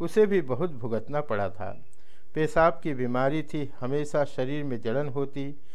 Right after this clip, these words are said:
फिर भी खूब परिश्रम करके मुंह से रक्त निकाल दिया था। मणीन्द्र, क्या मुंह से रक्त निकला था? माँ,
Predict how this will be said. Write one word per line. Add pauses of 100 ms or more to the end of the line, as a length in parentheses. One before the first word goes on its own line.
(240)
फिर
भी
खूब
परिश्रम
करके (360)
मुंह
से
रक्त
निकाल
दिया
था। (760)
मणीन्द्र, (300)
क्या
मुंह
से
रक्त
निकला
था? (520)
माँ,